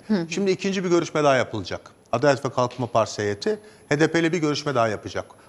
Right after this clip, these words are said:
Speaker 2: Bu anayasa paketiyle alakalı. İkinci görüşmede de basına fotoğraflar verilecek. Yine aynı şekilde bunlar Sayın Devlet Bahçeli'ye sorulacak. Sayın Devlet Bahçeli bir önceki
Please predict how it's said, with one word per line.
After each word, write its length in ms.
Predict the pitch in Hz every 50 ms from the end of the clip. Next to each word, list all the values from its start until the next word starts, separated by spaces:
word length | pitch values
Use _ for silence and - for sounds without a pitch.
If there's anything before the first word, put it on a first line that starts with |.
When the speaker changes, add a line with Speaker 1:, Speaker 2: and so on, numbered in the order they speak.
| - -
Speaker 2:
Bu 80 | 110 123
anayasa 360 | 131 131 135 131 123 - 127
paketiyle 420 | - 120 104 117 - - 113 104
alakalı. 440 | 98 95 95 90 - - 95 92 87
İkinci 340 | - - - 165 165 170 190
görüşmede 520 | 165 160 156 147 - - 156 139 151 131
de 140 | 127 120 113
basına 320 | 127 120 - - 131 120 113 - -
fotoğraflar 540 | - 123 - 123 113 113 - - 117 107 104 107
verilecek. 500 | 101 95 98 92 87 - 101 - - - - - - - - - -
Yine 180 | 175 202 220
aynı 280 | 160 165 175 175 175 156
şekilde 360 | - 160 151 - 151 151 147
bunlar 300 | 139 143 143 143 139 131 - - - -
Sayın 340 | - - 143 139 139 139 131
Devlet 320 | 127 123 123 117 - -
Bahçeli'ye 400 | 123 120 - - 123 117 113 110
sorulacak. 540 | 107 - 120 110 110 104 101 101 107 104 -
Sayın 260 | - 165 180 185 185
Devlet 320 | 180 170 170 170 175 -
Bahçeli 380 | 175 170 165 165 - 160 156 147
bir 80 | 170 196
önceki 560 | 202 175 165 151 151 131 - 147 139 123 -